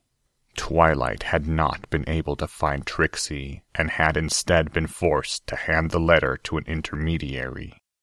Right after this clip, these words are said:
Straight away, she realized that this had been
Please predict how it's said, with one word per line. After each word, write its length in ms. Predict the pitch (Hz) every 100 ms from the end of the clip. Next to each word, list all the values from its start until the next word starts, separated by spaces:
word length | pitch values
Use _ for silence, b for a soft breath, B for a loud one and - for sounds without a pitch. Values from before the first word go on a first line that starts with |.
| _ _ _
Straight 680 | - - - - 73 73 71 -
away, 560 | 80 76 73 67 -
she 240 | - - 87
realized 840 | 76 78 82 76 67 65 67 - -
that 220 | 73 - -
this 280 | 87 -
had 220 | - 80 73
been 340 | 80 71 67